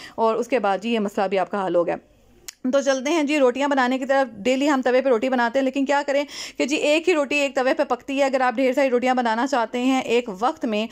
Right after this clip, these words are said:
और आगे वैसे भी, अ, जब सर्दियां आती हैं तो गैस का जो प्रेशर है बहुत ज़्यादा लो हो जाता है। अगर आप, अ, प्रेशर कुकर में रोटियां बनाना चाहती हैं तो किस तरह आप बना सकती हैं, बहुत ही अमेजिंग आपको उसका रिजल्ट मिलेगा। एक साथ आप ढेर सारी रोटियाँ घर में बना सकते हैं।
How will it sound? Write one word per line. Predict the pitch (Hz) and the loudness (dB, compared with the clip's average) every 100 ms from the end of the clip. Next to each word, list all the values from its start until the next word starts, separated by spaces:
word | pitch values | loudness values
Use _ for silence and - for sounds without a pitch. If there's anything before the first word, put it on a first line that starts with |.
| - - - | -10 -8 0
और | 233 233 233 240 | 2 2 2 0
आगे | - 233 | -2 0
वैसे | 262 254 262 | 0 0 0
भी, | 277 302 | 0 2
अ, | 285 247 | 2 2
जब | 240 | 0
सर्दियां | 294 226 254 277 | -2 -2 0 0
आती | 269 | 0
हैं | 269 | -2
तो | 277 | 0
गैस | 220 233 - - | 2 0 -4 -8
का | 247 233 | -4 -2
जो | 226 | -4
प्रेशर | 233 220 220 277 | 0 0 0 0
है | 247 | 0
बहुत | 214 220 | 0 -2
ज़्यादा | 220 214 | 0 2
लो | 196 | 2
हो | 254 233 | 2 2
जाता | 208 214 240 | 0 0 -2
है। | 254 - - - | -4 -10 -14 -4
अगर | 262 285 | 0 2
आप, | 277 277 277 | 4 2 2
अ, | 269 285 | 2 0
प्रेशर | 277 277 294 | 2 0 0
कुकर | 330 302 285 | -2 0 2
में | 269 | 2
रोटियां | 247 254 | 2 0
बनाना | 254 233 247 | 0 0 0
चाहती | 269 220 254 | 0 -2 0
हैं | 262 | 0
तो | 262 | 0
किस | 269 269 | -2 -4
तरह | 294 | 0
आप | 269 | 0
बना | 240 208 220 | 0 0 0
सकती | 262 277 277 | -2 -2 0
हैं, | 285 285 - - - | 0 0 -8 -8 2
बहुत | 247 285 311 | 4 6 4
ही | 320 | 0
अमेजिंग | 302 254 254 285 | 2 2 2 0
आपको | 254 277 | 0 -2
उसका | 277 277 | 0 0
रिजल्ट | 262 214 240 | 2 2 2
मिलेगा। | 247 254 247 262 | 2 0 2 2
एक | 220 240 | 0 0
साथ | - 233 247 | 0 -2 -2
आप | 226 | -2
ढेर | 226 233 | 0 0
सारी | 247 226 | 0 0
रोटियाँ | 214 196 233 233 | 0 0 0 -2
घर | 202 190 | -2 -2
में | 202 | -2
बना | 208 180 175 | -2 -2 -2
सकते | 196 208 214 | -4 -6 -4
हैं। | 220 | -2